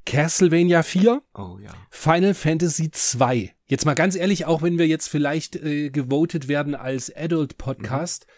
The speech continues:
Speaker 1: ja, leck mich doch am Arsch, wird neunzehnhundertzweiundneunzig geil.
Speaker 2: Aber hallo, richtig
Speaker 1: Und
Speaker 2: geil.
Speaker 1: ohne Mist. Also ich freu mich mega drauf. Auch wenn die Januar-Ausgabe zweiundneunzig in der Powerplay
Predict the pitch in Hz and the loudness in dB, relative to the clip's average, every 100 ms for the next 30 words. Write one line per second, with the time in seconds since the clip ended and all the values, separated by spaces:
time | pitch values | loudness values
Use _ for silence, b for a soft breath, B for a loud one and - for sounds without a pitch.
0 | b 147 135 143 175 - 165 151 - 160 | b -2 2 2 2 0 0 0 0 -2
1 | 123 - 165 139 - - 156 170 - - | -2 -6 -4 -4 -6 -6 -4 -2 -4 -4
2 | 135 143 156 160 156 135 139 - - 156 | -4 0 0 0 0 0 0 -2 -2 0
3 | 151 139 135 - - - 135 135 95 _ | 0 0 -2 -6 -8 -8 -6 -6 -8 _
4 | - 113 98 98 104 110 104 90 _ _ | -6 -4 -2 -4 -4 -4 -4 -8 _ _
5 | - 98 110 110 180 170 - 95 95 - | -20 -10 -10 -2 0 0 -2 -12 -12 -16
6 | - - - 196 220 135 117 - - - | -20 -16 0 4 4 2 -2 -6 -8 -10
7 | - 151 143 170 165 156 - 170 170 165 | -10 -4 -2 -2 -4 -10 -4 0 0 0
8 | 139 143 143 165 175 131 110 113 202 - | -6 -8 0 2 2 0 -2 -2 -4 -6
9 | B B B 135 220 220 208 196 175 175 | B B B 4 4 6 2 2 0 -4
10 | 175 165 160 233 220 196 185 185 - 175 | -2 0 2 2 2 2 2 2 2 0
11 | 165 170 160 - 160 165 156 170 175 160 | 2 2 2 0 0 2 2 0 -2 -4
12 | 160 151 - 160 175 - 165 | -2 -2 -4 -2 -2 2 0